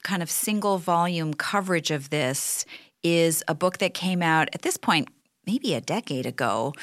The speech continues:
um, by two reporters at the L A Times, Jason Felch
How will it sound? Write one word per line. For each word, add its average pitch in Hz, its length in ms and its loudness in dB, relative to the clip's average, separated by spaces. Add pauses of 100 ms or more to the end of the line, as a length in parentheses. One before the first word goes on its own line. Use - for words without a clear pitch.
(280)
um, 160 540 2
by 151 480 2
two 240 300 2
reporters 180 560 2
at 160 100 -2
the 165 140 -4
L 151 160 0
A 147 120 0
Times, 143 760 -2
Jason 156 420 -2
Felch 143 540 0